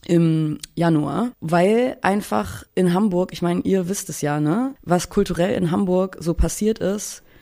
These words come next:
Der kleine Donner hat zugemacht erstmal und der kleine Donner,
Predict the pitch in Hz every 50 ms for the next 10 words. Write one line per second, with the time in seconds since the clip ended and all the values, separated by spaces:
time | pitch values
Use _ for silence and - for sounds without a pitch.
0 | - - - - - - - - - - - - - _ - - 170 170 - 180
1 | 170 170 160 156 165 180 202 202 202 202 - - - 214 202 202 208 214 226 226
2 | - - - - - _ _ - 190 202 196 - - 214 220 233 240 254 - _
3 | - - 160 160 156 - - 175 175 170 160 170 180 208 208 202 214 220